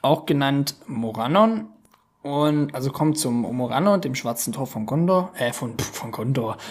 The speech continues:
von Mordor. Und dort gibt's so zwei große Hügel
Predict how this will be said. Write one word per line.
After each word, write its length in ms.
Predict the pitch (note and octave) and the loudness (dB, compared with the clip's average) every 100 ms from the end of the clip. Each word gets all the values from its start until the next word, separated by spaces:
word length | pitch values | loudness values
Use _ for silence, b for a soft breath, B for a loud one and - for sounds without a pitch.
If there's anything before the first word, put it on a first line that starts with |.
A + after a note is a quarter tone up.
| B | B
von 240 | E3 C3+ | 0 0
Mordor. 640 | A#2 B2+ F#3+ G3 F#3+ F3+ B B B B B _ _ _ _ - B B B B _ _ _ _ _ _ _ - B B B B _ _ | 2 2 4 4 4 2 B B B B B _ _ _ _ -20 B B B B _ _ _ _ _ _ _ -20 B B B B _ _
Und 600 | - D3 D3 D3+ D3 - - _ _ _ _ _ _ _ _ _ - | 2 4 6 6 4 0 -8 _ _ _ _ _ _ _ _ _ 0
dort 540 | C#3+ E3 A3 - - _ _ _ _ _ _ _ _ _ - | 6 6 6 -2 -16 _ _ _ _ _ _ _ _ _ -10
gibt's 220 | G3 - | -6 0
so 100 | F3+ | 0
zwei 500 | E3 - D#3 C#3+ F#3+ | 0 -2 2 4 4
große 560 | F#3+ - D3 F3+ - D3 | 2 0 4 4 4 2
Hügel 580 | E3+ F#3 G3+ - - | 4 4 4 -2 -6